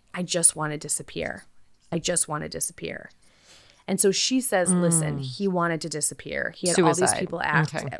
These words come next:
Speaker 1: not suicide, but he would, like, go to a private island. His friends are going, "You know what? I actually hope he's on a private island enjoying a margarita," who just, like, pieced out with the rest of his money and called it a day.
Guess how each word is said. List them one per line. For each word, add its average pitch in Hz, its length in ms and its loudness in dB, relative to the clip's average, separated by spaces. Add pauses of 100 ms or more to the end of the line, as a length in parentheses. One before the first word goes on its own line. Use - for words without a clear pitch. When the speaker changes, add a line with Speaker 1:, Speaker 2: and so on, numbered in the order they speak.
(100)
Speaker 1:
not 190 240 0
suicide, 208 460 2
but 170 100 -6
he 170 80 -6
would, 165 100 -4
like, 160 200 -4 (380)
go 180 140 2
to 175 80 2
a 170 60 2
private 156 340 -2
island. 135 240 -4
His 185 140 0
friends 190 400 0
are 180 80 2
going, 160 240 -2
"You 160 80 -6
know 160 80 -4
what? 160 100 -4
I 156 60 -4
actually 160 320 -6
hope 151 300 -4
he's 165 160 -2
on 151 100 -2
a 151 40 -6
private 147 300 -8
island 143 340 -6 (360)
enjoying 160 340 0
a 151 60 -2
margarita," 147 540 -6
who 160 100 -6
just, 151 180 0
like, 139 240 -2 (520)
pieced - 380 0
out 143 380 2 (400)
with 175 180 -4
the 165 80 0
rest 147 240 -2
of 151 60 -6
his 151 140 -6
money 135 280 -4
and 143 140 -6
called 131 240 -6
it 135 80 -8
a 135 60 -10
day. - 320 -6